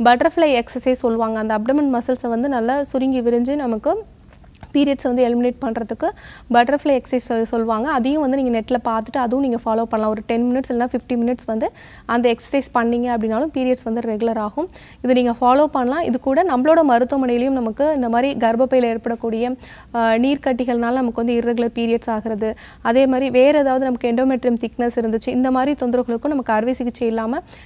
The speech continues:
இயற்கையாகவே நம்ம சித்த மருத்துவம் மூலமா நம்ம மருத்துவம் எடுத்துக்கிட்டோம் அப்படின்னாவே அதை வந்து எலிமினேட் பண்ணிக்கலாம். நீங்க பயப்படணுங்கிறதுல நீங்க நேர்ல கூட போய் பார்க்கலாம்.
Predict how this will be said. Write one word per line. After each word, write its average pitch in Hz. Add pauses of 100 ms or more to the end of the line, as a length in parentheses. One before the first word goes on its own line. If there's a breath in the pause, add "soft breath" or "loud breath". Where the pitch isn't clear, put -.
இயற்கையாகவே 277
நம்ம 233
சித்த 247
மருத்துவம் 240
மூலமா 226
நம்ம 262
மருத்துவம் 226
எடுத்துக்கிட்டோம் 233
அப்படின்னாவே 220
அதை 294
வந்து 233
எலிமினேட் 240
பண்ணிக்கலாம். 240
நீங்க 220
பயப்படணுங்கிறதுல 233
நீங்க 233
நேர்ல 226
கூட 208
போய் 208
பார்க்கலாம். -